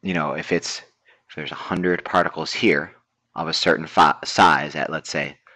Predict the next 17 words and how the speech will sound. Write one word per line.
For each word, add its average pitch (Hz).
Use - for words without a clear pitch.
a -
hundred 82
five 82
micron 76
particles, 85
and -
there's 82
twenty 98
five 90
micron 90
particles, 90
'cause 76
it's, 71
again, 80
it's 76
by 80
size, 87